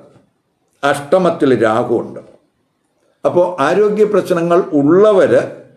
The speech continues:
ശ്രദ്ധിക്കണം. പ്രത്യേകിച്ച് ജന്മരാശിയിലൊക്കെ ഗുരു ഉച്ചസ്ഥിതിനൊക്കെ ആവുമ്പോൾ, പ്രത്യേകിച്ച് ആറാം ഭാവാധിപനും കൂടിയാണ് ആ ഗുരു. അത് നമുക്ക് ഇപ്പോൾ ഈ ഒബീസിറ്റി പ്രോബ്ലമൊക്കെ ഉള്ളവർ, ഡയബറ്റിക് റിലേറ്റഡ് ആയിട്ടുള്ള ഇഷ്യൂസ് ഉള്ളവർ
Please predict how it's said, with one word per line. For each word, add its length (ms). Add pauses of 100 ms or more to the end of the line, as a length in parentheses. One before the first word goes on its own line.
(240)
ശ്രദ്ധിക്കണം. 480 (1080)
പ്രത്യേകിച്ച് 460
ജന്മരാശിയിലൊക്കെ 960
ഗുരു 260
ഉച്ചസ്ഥിതിനൊക്കെ 800
ആവുമ്പോൾ, 480
പ്രത്യേകിച്ച് 440
ആറാം 420
ഭാവാധിപനും 640
കൂടിയാണ് 300
ആ 40
ഗുരു. 260 (1080)
അത് 200
നമുക്ക് 240
ഇപ്പോൾ 180
ഈ 100
ഒബീസിറ്റി 840
പ്രോബ്ലമൊക്കെ 520
ഉള്ളവർ, 460 (1300)
ഡയബറ്റിക് 600
റിലേറ്റഡ് 420
ആയിട്ടുള്ള 360
ഇഷ്യൂസ് 420
ഉള്ളവർ 480